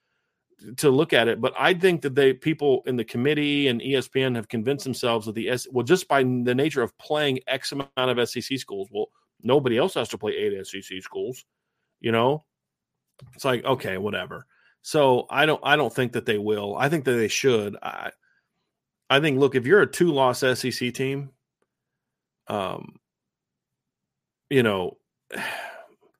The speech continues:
ever factor in a non-, a, if you're a two-loss non-S E C team, I don't think you have a snowball's chance in heck of getting in over a one-loss S E C team, unless, unless that two-loss team is a blue blood and the one-loss S E C team is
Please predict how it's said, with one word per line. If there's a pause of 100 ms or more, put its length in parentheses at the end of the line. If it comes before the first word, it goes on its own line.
(680)
ever
factor
in
a
non-,
a,
if
you're
a
two-loss
non-S
E
C
team,
I
don't
think
you
have
a
snowball's
chance
in
heck
of
getting
in
over
a
one-loss
S
E
C
team,
unless,
unless (640)
that
two-loss
team
is
a
blue
blood (360)
and
the
one-loss
S
E
C
team
is